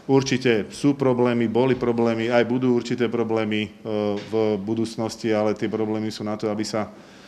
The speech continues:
aby sa riešili, a ja pevne verím, že aj Ministerstvo obrany v budúcnosti urobí, urobí také kroky, e, kroky k tomu, aby naozaj tie spôsobilosti, ktoré potrebujú ozbrojené sily,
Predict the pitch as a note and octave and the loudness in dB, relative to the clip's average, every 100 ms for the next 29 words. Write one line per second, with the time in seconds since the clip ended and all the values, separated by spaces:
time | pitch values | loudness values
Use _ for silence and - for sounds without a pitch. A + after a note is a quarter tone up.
0 | - - - G#2 A2+ A#2+ G#2 G#2+ - B2+ | -20 -14 -6 -4 0 2 2 0 0 2
1 | A#2+ A2+ A2 G#2 A2+ A2 G#2+ A2 A2 G#2+ | 4 4 2 0 -2 -2 -2 -2 -2 -2
2 | G#2+ G#2+ A2 - A2 A2+ A2 G#2+ G#2+ G#2 | -2 -2 -6 -4 -4 -2 -2 0 0 -2
3 | G2+ G#2 G#2 - G#2 - A2 G#2+ G#2+ G#2+ | -2 -4 -4 -6 -8 -6 -4 -2 0 -2
4 | G#2 G2+ - - - - - - - A#2 | -4 -6 -18 -20 -20 -20 -20 -18 -6 -4
5 | A2+ A2 A2+ A#2 G#2+ A2 G#2+ A2 G#2+ - | -2 -2 -2 -2 -2 -2 -4 -4 -4 -8
6 | - - - A2+ G#2 G#2+ A2 A2+ G2+ A#2 | -20 -20 -8 -4 -4 -4 -4 -4 -4 -4
7 | A2 G#2+ G#2+ G#2 G#2 G#2+ A2 G#2+ G#2 G2+ | -2 0 0 0 0 0 -2 0 0 0
8 | - B2 - A2+ A2 A2 G#2+ G#2+ - G#2+ | 0 0 0 -4 -2 -2 0 -2 -4 -6
9 | - G#2+ A2+ A2 A2+ G#2 G#2 G2 G#2 G2+ | -2 -2 -2 -2 -2 -2 -2 -4 -4 -4
10 | G#2 - G2+ | -6 -6 -6